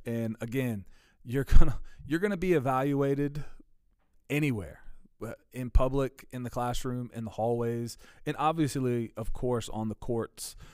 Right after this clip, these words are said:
uh, and the field playing, the playing fields themselves. The why do you evaluate is gonna differ from coach to coach.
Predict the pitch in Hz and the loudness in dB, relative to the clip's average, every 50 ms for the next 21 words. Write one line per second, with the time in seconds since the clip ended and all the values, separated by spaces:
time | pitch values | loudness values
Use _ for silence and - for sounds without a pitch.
0 | - - - - - - - 101 101 98 87 - - 113 113 107 101 - - 117 | -20 -20 -20 -20 -20 -14 -12 -10 -10 -10 -10 -10 -10 -8 -8 -8 -8 -8 -8 -6
1 | 113 107 104 - - 110 107 107 104 101 98 - - 98 104 - - 131 123 120 | -6 0 4 4 4 4 2 -2 -8 -8 -10 -12 -16 -18 2 4 4 4 4 0
2 | 113 107 - 110 104 104 95 90 92 92 92 - - 104 92 82 78 - - - | -6 -8 -8 -8 -8 -8 -10 -12 -14 -12 -12 -10 -10 -10 -10 -12 -10 -10 -10 -10
3 | - - - - _ _ _ _ _ _ - - 117 127 117 104 107 107 117 127 | -10 -12 -18 -20 _ _ _ _ _ _ 0 4 4 4 4 2 0 -2 -2 -2
4 | 143 160 170 151 170 170 170 170 170 165 170 160 139 151 151 156 156 156 156 156 | -2 -2 -4 -4 -4 -6 -4 -6 -4 -4 -4 -4 -4 -4 -4 -4 -4 -4 -4 -4
5 | 160 160 165 160 - - - - 143 127 - 170 190 214 208 143 104 131 131 127 | -4 -4 -4 -6 -10 -12 -10 -10 -8 -8 -8 -8 -6 -6 -6 -6 -2 -2 -2 -2
6 | - 127 117 - - 110 107 - 131 120 117 - - - - - 139 - 104 - | -2 -4 -4 -2 -4 -4 -4 -4 -2 -2 -2 -4 -6 -6 -2 0 0 0 0 -4
7 | - - - - - | -8 -14 -16 -16 -16